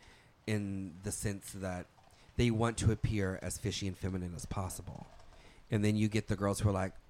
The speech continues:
"Bitch, I know I'm fish. I know I'm beautiful. But let me put on seventeen feather boas and see how this works out."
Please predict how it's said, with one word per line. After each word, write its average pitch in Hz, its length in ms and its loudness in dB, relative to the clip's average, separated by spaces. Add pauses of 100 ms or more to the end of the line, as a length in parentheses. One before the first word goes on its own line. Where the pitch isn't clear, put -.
(100)
"Bitch, 151 180 -2
I 156 80 2
know 139 220 4
I'm 113 80 4
fish. - 420 -2
I 151 120 2
know 104 560 0
I'm 69 180 -8
beautiful. 69 600 -4 (260)
But - 160 0
let 403 180 4
me 233 80 6
put 190 280 8
on 120 220 8
seventeen 110 720 2
feather 95 320 2
boas 90 520 0
and 85 140 -6
see 107 200 -2
how 92 140 2
this 98 260 0
works 87 260 -6
out." - 240 -8